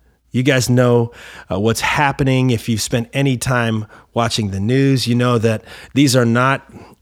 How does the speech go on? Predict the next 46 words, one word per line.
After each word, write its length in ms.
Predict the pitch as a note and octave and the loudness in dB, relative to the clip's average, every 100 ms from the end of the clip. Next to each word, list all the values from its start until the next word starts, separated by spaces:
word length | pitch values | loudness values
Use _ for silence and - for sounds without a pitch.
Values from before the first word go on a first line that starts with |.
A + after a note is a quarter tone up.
| - | -8
easy 520 | C3+ D3+ B2+ C#3+ C#3 | -2 -2 0 2 2
and 140 | G#2+ | 0
quiet 420 | - C3 C3 B2 A2+ | 0 0 0 -4 -2
days 300 | B2 C3 - | 0 0 0
for 140 | A#2 | -2
our 160 | A2 G#2+ | -2 -4
country. 400 | C#3+ C#3 A#2+ A2+ | -2 -2 -2 0
There's 160 | G#2+ | 0
a 60 | G#2+ | 0
lot 200 | G#2+ F#2 | -2 -4
of 80 | - | -8
tension. 480 | - D#3 C#3 D3+ | -2 -2 0 0
There's 220 | C3+ A2+ G#2 | 0 0 -2
a 40 | |
lot 200 | G#2 G2+ | -4 -6
of 120 | G2 | -8
political 460 | - G#2+ A2 G2+ F#2 | -6 -4 -2 -4 -8
turmoil. 640 | - C#3 C3 B2+ B2+ B2 | -8 -6 -4 -2 -2 -2
There's 180 | A2+ G2+ | -2 -4
a 80 | G2+ | -4
lot 300 | G2+ A2 G#2+ | -4 -4 -4
of, 220 | G2 - - - - - - - | -6 -10 -20 -20 -20 -20 -20 -16
uh, 100 | - | -12
just 300 | F#2 A2+ A#2+ - | -6 -4 -4 -6
arguing 640 | - C3 D3+ B2 A#2 G2 F#2 | -6 -2 0 2 2 0 -6
out 160 | F#2+ | -10
there. 120 | G2 | -10
So 140 | - A#2 | -6 -2
let's 160 | F3+ | -2
be 140 | - D3+ | -2 -6
praying 500 | - - D3 D#3+ C#3+ | -6 -4 0 0 0
for 200 | - G#2+ | -2 -6
our 100 | G#2 | -6
country. 400 | - C3+ - C#3+ | -4 -4 0 0
Let's 160 | C3+ | 0
be 100 | - | -4
praying 320 | A#2 C#3 C3 B2 | -4 -2 -2 -4
for 200 | - - | -6 -8
our 200 | G#2+ F#2+ | -6 -6
leaders. 600 | F#2+ A2 C#3 D#3+ F3 - - - - - | -2 0 0 -2 -4 -10 -18 -20 -20 -6
Let's 140 | B2+ C3+ | -4 0
be 100 | D3 | -2
praying 280 | - D3 | 0 -2
for 180 | C#3 D3 | 0 0
our 100 | B2+ | 0
city. 440 | A#2 - D#3 G2+ | 0 -2 -2 -4